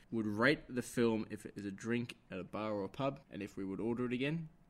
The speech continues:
Generally, you can tell by what we've given it. Ian, what would you rate this?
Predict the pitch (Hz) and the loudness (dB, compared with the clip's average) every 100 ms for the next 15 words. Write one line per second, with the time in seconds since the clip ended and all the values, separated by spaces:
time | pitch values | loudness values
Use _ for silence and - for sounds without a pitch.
0 | _ 160 160 117 113 117 110 123 117 113 | _ 4 6 4 2 -2 -4 -4 -2 -4
1 | 113 101 110 120 123 143 - - 139 139 | -4 -4 -6 -6 -4 -4 -8 -4 -2 0
2 | 147 160 - - - - - - - - | 0 -2 -4 -12 -20 -20 -20 -20 -6 0
3 | - - - - | 2 2 0 -8